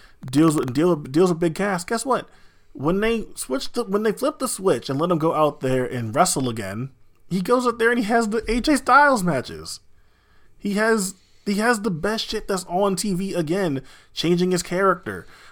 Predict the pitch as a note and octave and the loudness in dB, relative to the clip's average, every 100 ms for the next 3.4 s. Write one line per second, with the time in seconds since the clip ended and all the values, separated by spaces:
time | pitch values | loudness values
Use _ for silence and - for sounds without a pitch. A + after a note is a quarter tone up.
0 | - C#3+ F#3+ F#3 D#3+ F#3 D#3+ E3+ D3 D#3 | -4 0 0 0 0 0 2 0 0 0
1 | F3 D#3+ C#3 - C#3 C3+ C3 - - - | -2 -2 -2 0 2 2 0 -8 -8 -4
2 | D3 C#3 C#3+ F#3+ G3+ E3 E3+ E3 C3 C#3 | -2 0 2 0 0 0 0 0 0 2
3 | D3 C#3+ C#3 C3 | 2 2 0 0